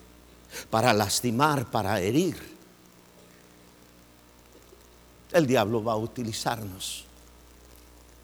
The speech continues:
para causar mucho, mucho daño con nuestras palabras. Alguien dijo,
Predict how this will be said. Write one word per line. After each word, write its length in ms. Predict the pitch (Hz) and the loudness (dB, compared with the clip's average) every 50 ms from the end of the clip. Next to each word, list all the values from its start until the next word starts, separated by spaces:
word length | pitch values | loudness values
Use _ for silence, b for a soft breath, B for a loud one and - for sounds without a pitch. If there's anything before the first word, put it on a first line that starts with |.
| - - | -12 -6
para 220 | - 127 117 117 | -4 -2 -2 -2
causar 440 | 110 - 117 113 101 - 143 120 107 | -2 -4 -6 -6 -4 -4 -4 -4 -4
mucho, 580 | 117 123 123 131 156 160 - - - - 98 87 - - - - - - - - - - - - - - - - - - - | -2 -2 -2 -2 -2 -2 -4 -6 -8 -10 -10 -12 -14 -18 -20 -20 -20 -20 -20 -20 -20 -20 -20 -20 -20 -20 -20 -20 -20 -10 -4
mucho 460 | - 127 143 139 120 - - - 120 | -2 0 2 2 0 -2 -4 -6 -4
daño 420 | 107 123 120 92 92 95 92 80 73 - - - - - - - - - - - - - - - - - - - - - - - - - | -4 -4 -4 -4 -6 -8 -10 -12 -14 -18 -20 -20 -20 -20 -20 -20 -20 -20 -20 -20 -20 -20 -20 -20 -20 -20 -20 -20 -20 -20 -20 -20 -8 -2
con 180 | - 135 113 | 0 0 0
nuestras 380 | 107 113 113 - - 117 110 - | 0 -2 -4 -6 -6 -8 -10 -8
palabras. 720 | - 113 110 104 98 101 101 - - - - - - - - - - - - - - - - - - - - - - - - - - - - - - - - - - - - - - - - - - - - - - - - - - - - - - - | -6 -6 -6 -6 -6 -8 -12 -16 -16 -16 -14 -14 -16 -16 -18 -20 -20 -20 -20 -20 -20 -20 -20 -20 -20 -20 -20 -20 -20 -20 -20 -20 -20 -20 -20 -20 -20 -20 -20 -20 -20 -20 -20 -20 -20 -20 -20 -20 -20 -20 -20 -20 -20 -20 -20 -20 -20 -20 -20 -20 -4 4
Alguien 340 | - 156 202 202 196 208 202 | 6 8 8 8 8 6 6
dijo, 420 | 160 160 117 - - 107 95 127 | 6 4 4 2 0 -4 -4 -6